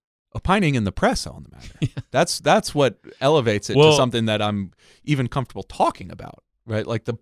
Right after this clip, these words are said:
Speaker 1: the
Speaker 2: Right.
Speaker 1: city attorney's office isn't saying, "No, no, no, we didn't do that."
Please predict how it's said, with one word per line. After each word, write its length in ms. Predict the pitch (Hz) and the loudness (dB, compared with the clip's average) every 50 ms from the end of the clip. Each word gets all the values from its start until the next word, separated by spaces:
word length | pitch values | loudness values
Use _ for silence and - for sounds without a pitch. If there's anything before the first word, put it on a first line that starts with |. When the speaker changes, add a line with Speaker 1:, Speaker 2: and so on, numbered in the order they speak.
| _ | _
Speaker 1:
the 140 | - 117 - _ - | -2 -2 -2 _ 0
Speaker 2:
Right. 120 | 120 104 | 2 2
Speaker 1:
city 140 | - - 185 | 2 2 0
attorney's 400 | 123 - - 214 254 285 208 131 | -2 -2 -2 -2 -2 -2 0 0
office 440 | 107 101 101 - - 101 101 - - _ _ _ _ _ _ _ _ _ _ _ _ | 0 -2 -2 -2 -4 -4 -4 -6 -10 _ _ _ _ _ _ _ _ _ _ _ _
isn't 440 | - 139 127 135 160 131 - - - - | -6 -4 -2 0 0 -2 -4 -6 -10 -10
saying, 340 | - - 151 143 131 120 107 | -6 -2 -2 0 0 0 0
"No, 100 | 104 113 | 0 0
no, 120 | 120 117 117 | -2 -2 -2
no, 220 | 113 117 117 107 | -2 -2 -2 -2
we 160 | 95 98 107 | -4 -4 -6
didn't 400 | 104 104 101 104 107 101 87 - _ _ _ _ _ _ _ _ _ _ _ _ _ _ _ _ _ _ _ _ _ _ _ _ | -6 -6 -8 -6 -6 -8 -10 -10 _ _ _ _ _ _ _ _ _ _ _ _ _ _ _ _ _ _ _ _ _ _ _ _
do 240 | - 120 165 190 123 | -4 -2 -2 -2 -2
that." 280 | 90 - 80 73 - - | -4 -8 -12 -16 -18 -20